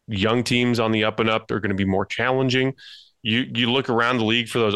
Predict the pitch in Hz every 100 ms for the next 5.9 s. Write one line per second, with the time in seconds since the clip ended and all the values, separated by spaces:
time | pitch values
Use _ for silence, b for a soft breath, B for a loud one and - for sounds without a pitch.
0 | - 110 113 110 110 104 104 113 110 101
1 | 117 151 - - - - 107 107 104 85
2 | 135 151 123 92 101 101 107 123 120 110
3 | 120 120 117 107 101 - 127 117 98 95
4 | 101 98 90 - _ _ _ _ _ _
5 | _ _ _ _ _ - 143 185 196